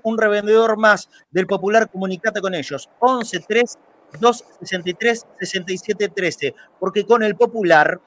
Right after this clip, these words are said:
la calidad se impone. Muy bien, las dos de la tarde, se nos fue el programa, pero no importa, vamos a estirarlo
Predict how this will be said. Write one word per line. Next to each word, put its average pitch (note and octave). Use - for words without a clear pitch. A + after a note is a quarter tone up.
la E3
calidad F3
se G3+
impone. C#3
Muy A3
bien, C3
las F3+
dos B3+
de A3+
la G3
tarde, C3
se G3
nos F#3
fue A3
el G#3
programa, F3+
pero G3
no E3
importa, C3
vamos D#3
a -
estirarlo D#3